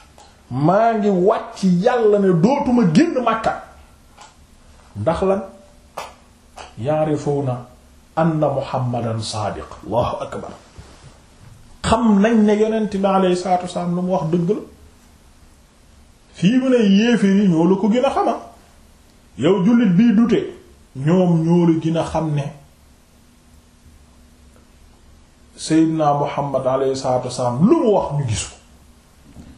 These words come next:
Ñoom, te nag, "Al haqqu ma shahidat bihi al a'daa'u."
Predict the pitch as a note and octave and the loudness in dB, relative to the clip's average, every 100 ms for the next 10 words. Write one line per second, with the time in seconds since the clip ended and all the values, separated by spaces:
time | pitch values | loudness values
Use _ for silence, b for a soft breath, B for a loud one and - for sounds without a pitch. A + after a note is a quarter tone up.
0 | - - A2+ D#3+ C4 E4 - - - - | -20 -12 0 2 2 0 -8 -18 -20 -8
1 | D3 G#3+ - - - - - - - - | 0 0 -2 -12 -20 -20 -20 -20 -20 -20
2 | - _ C#3 C3 - - - D#3 D3+ C#3 | -20 _ -4 -4 -6 -8 -6 -4 -2 -2
3 | - C#3 B2+ B2+ A#2 A2 A2 A2+ A#2 G2+ | -4 -6 -4 -4 -4 -6 -4 -4 -4 -8
4 | F#2+ E2+ F2 - | -10 -8 -8 -10